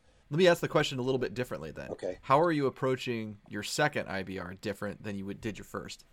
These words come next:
Speaker 2: Um, I'm not as scared of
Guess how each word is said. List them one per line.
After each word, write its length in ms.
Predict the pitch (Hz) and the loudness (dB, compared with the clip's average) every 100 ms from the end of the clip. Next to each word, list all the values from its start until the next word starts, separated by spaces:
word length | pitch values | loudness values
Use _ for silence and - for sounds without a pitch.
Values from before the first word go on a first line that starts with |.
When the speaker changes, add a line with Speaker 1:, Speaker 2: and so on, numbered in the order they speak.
| - | -2
Speaker 2:
Um, 460 | 120 123 110 98 95 _ _ _ _ - _ _ _ _ _ _ _ _ _ _ _ _ - | 6 6 6 0 -8 _ _ _ _ -14 _ _ _ _ _ _ _ _ _ _ _ _ -6
I'm 120 | 110 | -2
not 200 | 120 127 | 4 6
as 100 | 165 | 6
scared 540 | - - 139 131 135 - _ _ _ _ _ _ - | 4 6 8 8 6 4 _ _ _ _ _ _ -10
of 400 | 117 110 110 | -6 -4 -4